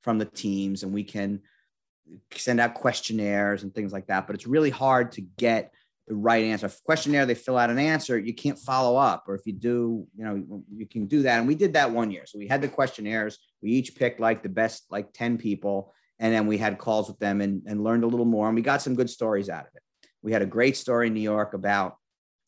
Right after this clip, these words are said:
Kieran McCardle, who's a player for the New York team in, in, um, it's called the Riptide. It's a new team in the National Lacrosse League. And his other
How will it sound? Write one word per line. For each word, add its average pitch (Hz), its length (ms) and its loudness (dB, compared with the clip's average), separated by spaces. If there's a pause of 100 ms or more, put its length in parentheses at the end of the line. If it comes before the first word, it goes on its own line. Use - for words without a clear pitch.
(160)
Kieran 135 360 4
McCardle, 107 560 -2 (280)
who's 107 140 0
a 104 60 -2
player 127 440 4
for 117 360 2
the 107 160 2
New 110 240 2
York 120 480 2 (200)
team 95 540 -4
in, 98 320 -10 (100)
in, 92 300 -16
um, 90 280 -18 (100)
it's - 100 -20
called 101 200 -2
the 104 40 0
Riptide. 98 540 -4
It's - 100 -20
a 110 60 -8
new 117 180 0
team 98 400 -8 (440)
in 110 180 2
the 107 60 2
National 110 400 0
Lacrosse 98 380 -2
League. 98 300 -6
And 101 120 -6
his 101 280 -6
other 135 540 4